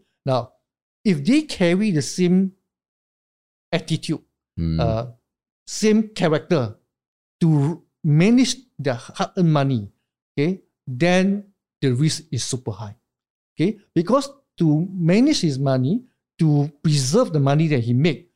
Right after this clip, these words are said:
Speaker 1: it require a totally different cycle,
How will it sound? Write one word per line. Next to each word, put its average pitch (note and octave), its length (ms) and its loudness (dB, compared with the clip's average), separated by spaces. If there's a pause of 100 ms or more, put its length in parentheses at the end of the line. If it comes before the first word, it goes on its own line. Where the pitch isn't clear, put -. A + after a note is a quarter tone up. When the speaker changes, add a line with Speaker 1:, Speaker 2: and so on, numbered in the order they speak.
(160)
Speaker 1:
it D#3+ 100 0
require E3 560 0
a D#3 100 -4 (180)
totally A#3 540 0
different F3+ 580 0 (1000)
cycle, B2+ 580 -4